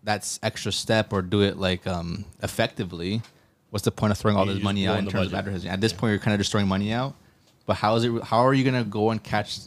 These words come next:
Speaker 1: fans' attentions, the youthful, the youth attention, and the old fan attention, right? Like, what's gonna make an older gentleman who's already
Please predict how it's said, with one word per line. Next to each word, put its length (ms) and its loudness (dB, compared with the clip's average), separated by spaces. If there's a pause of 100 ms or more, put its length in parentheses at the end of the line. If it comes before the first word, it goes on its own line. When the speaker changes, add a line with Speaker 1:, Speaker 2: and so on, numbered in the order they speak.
(180)
Speaker 1:
fans' 340 0
attentions, 680 -4 (300)
the 80 -2
youthful, 460 2
the 100 4
youth 160 4
attention, 480 2
and 140 4 (140)
the 180 2
old 280 4
fan 280 -2
attention, 460 -4
right? 220 -2
Like, 180 -2 (640)
what's 140 -6
gonna 160 2
make 200 -2
an 80 4
older 260 4
gentleman 380 0
who's 240 4
already 340 2